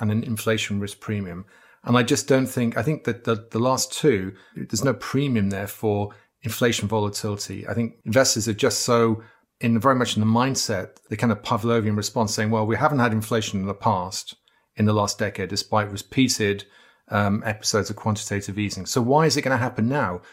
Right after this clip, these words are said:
Surely there's more deflation forces here with a very, you know, a lot of slack in the economy, wage pressure is still very muted." But like I say, I think the market should at least price some, some inflation risk premium in here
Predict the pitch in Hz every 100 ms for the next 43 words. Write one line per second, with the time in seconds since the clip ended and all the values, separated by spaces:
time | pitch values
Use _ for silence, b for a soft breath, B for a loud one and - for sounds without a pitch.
0 | B - - 139 131 113 104 117 107 107
1 | 131 139 - 101 - 101 - 101 - 98
2 | - 95 92 101 b b b - 104 98
3 | 98 117 110 104 - - 107 98 117 110
4 | - 120 113 110 101 101 120 110 98 98
5 | 104 b b - 113 107 - 110 104 -
6 | 107 95 101 101 - - 107 110 98 98
7 | - 110 107 B B - 143 117 - 110
8 | 110 107 131 120 123 131 - - 113 135
9 | 143 - - 135 123 - 107 101 b b
10 | _ - 107 117 104 - 127 - 107 107
11 | - - 131 160 117 95 92 95 92